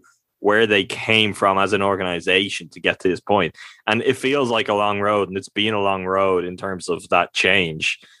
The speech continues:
Uh, mostly feels long 'cause we've kinda charted all of it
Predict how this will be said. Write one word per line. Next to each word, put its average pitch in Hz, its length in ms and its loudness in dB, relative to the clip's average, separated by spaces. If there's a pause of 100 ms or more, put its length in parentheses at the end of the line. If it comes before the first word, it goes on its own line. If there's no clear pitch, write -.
(140)
Uh, 90 160 4
mostly 110 280 0
feels 92 180 2
long 92 260 2
'cause 87 140 -2
we've 87 200 -4
kinda 87 220 0
charted 87 400 2 (120)
all 80 280 2
of 104 100 -2
it 127 180 2